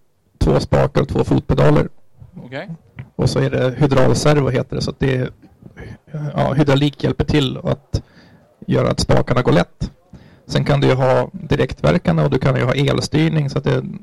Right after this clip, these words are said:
Speaker 1: det är en smaksak.
Speaker 2: Mm. Men vad, vad gör de pedalerna i golvet då?
Speaker 1: Ja, nu är det ju där. Det sitter ju i ryggmärgen. Vi höjer hela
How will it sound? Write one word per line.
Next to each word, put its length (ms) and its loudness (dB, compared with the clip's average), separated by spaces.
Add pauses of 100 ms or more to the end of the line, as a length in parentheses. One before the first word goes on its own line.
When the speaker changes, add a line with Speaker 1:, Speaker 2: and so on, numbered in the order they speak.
(160)
Speaker 1:
det 40 -4
är 20 2
en 60 2
smaksak. 560 -4 (480)
Speaker 2:
Mm. 200 -2 (360)
Men 200 2
vad, 160 -4
vad 160 2
gör 180 2
de 260 0
pedalerna 480 0
i 20 -2
golvet 300 -2
då? 120 -8 (560)
Speaker 1:
Ja, 220 -4
nu 280 2
är 60 2
det 60 4
ju 80 2
där. 180 2
Det 60 -2
sitter 260 -2
ju 60 4
i 20 2
ryggmärgen. 560 0
Vi 140 2
höjer 460 4
hela 540 0